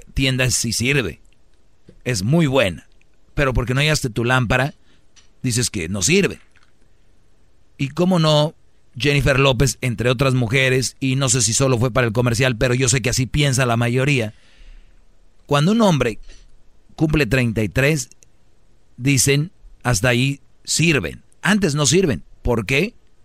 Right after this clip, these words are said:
A ver, si tú trabajas desde los dieciocho, la mayoría de jóvenes que están en el Army, ¿cuántos años tienen? Dieciocho, diecinueve, veinte, veintiuno.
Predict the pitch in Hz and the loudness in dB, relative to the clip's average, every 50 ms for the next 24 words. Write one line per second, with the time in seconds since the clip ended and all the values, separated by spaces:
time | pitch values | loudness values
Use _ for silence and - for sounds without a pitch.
0 | - - - - 117 123 120 101 - - - - - - 123 107 - 180 160 - | -20 -18 -8 -4 -2 0 0 -2 -4 -8 -14 -10 -8 -6 -4 -2 -2 0 0 2
1 | 151 131 131 131 120 - 90 - - - - - - - - - - - - - | 2 2 2 2 0 -2 -4 -6 -8 -12 -16 -18 -20 -20 -20 -20 -20 -20 -20 -20
2 | - - - - - - - - - - - - - - - - - - - 120 | -20 -20 -20 -20 -20 -20 -20 -20 -20 -20 -20 -20 -20 -20 -20 -20 -20 -12 -6 -2
3 | 127 123 104 127 120 123 120 110 123 120 - 123 160 160 - 151 - - - 135 | -2 0 0 0 0 0 0 -2 -2 -2 0 0 0 0 0 -4 -6 -6 -4 -2
4 | 139 131 127 127 135 139 139 147 170 208 214 170 107 156 170 170 165 135 - 120 | 0 0 0 0 0 2 2 2 2 2 0 2 2 2 4 4 4 2 0 0
5 | 107 - 147 147 143 139 127 113 120 135 139 135 131 127 123 120 120 123 135 - | 0 0 2 2 2 0 -2 -2 0 0 2 2 2 2 0 0 -2 -4 -6 -10
6 | - - - - 139 139 120 123 135 135 127 117 - 131 117 110 110 117 104 - | -16 -12 -4 -2 -2 0 0 0 2 2 2 0 0 -2 -2 -2 -2 -4 -2 0
7 | - 143 139 135 - 143 120 - 110 110 123 131 131 127 120 120 131 135 135 104 | 0 2 2 2 2 0 -2 -2 -2 -2 -2 0 0 0 2 2 2 0 0 0
8 | 131 123 117 110 98 131 147 151 151 139 | -2 -2 -2 -2 -2 -2 0 0 0 -2